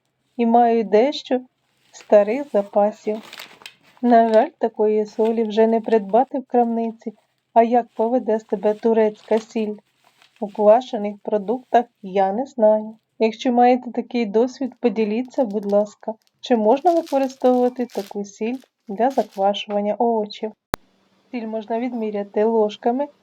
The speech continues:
але ложки бувають різні. Можна використовувати таку скляночку на сто грам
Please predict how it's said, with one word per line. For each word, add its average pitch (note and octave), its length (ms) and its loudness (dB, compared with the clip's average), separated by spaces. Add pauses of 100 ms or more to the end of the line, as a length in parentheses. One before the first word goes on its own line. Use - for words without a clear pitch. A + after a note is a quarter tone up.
але A3 340 4
ложки G#3 460 -6
бувають A3 520 2
різні. C4 460 -4 (960)
Можна C4 300 2
використовувати B3+ 960 0 (340)
таку G#3+ 420 -2 (380)
скляночку A3+ 600 2
на E4 140 2
сто D4+ 220 -2
грам C#4+ 300 0